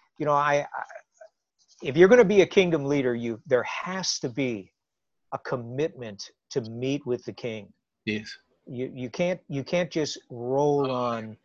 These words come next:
Speaker 1: your own gifts and abilities.
Speaker 2: Yeah.
Speaker 1: See, there, there, there are, there are, there are leaders who are gifted and able.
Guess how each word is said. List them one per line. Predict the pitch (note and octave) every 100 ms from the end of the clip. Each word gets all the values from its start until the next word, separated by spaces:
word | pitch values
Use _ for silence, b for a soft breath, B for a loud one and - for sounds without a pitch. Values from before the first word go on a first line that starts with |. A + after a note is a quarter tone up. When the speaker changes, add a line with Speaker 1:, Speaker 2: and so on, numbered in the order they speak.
| _ _ -
Speaker 1:
your | B2 A#2+ B2
own | C#3 C#3 C3 A#2+ A2+
gifts | B2+ C3+ -
and | C3 A2
abilities. | G#2 A#2+ B2 A#2 - F#2+ F#2+ - B B
Speaker 2:
Yeah. | - B2
Speaker 1:
See, | - D3+
there, | C#3 - - -
there, | C3 D#3 D#3+ -
there | D3+ E3
are, | C#3 C3 B2 b b _ _
there | - D3
are, | C3+ B2+ A#2+ A2 _ _ _ _ _ _ _ _ _ -
there | D3+ C#3+
are | C#3+ C3
leaders | C3+ D3 A3 C4 G#3+ C#3 A#2+ A#2+ -
who | - C#3+
are | B2+
gifted | A2+ G#2 D3 E3 - D3 C3 A#2 - _ _ -
and | A#2+ B2
able. | C3+ B2 A#2+ G#2 G2 -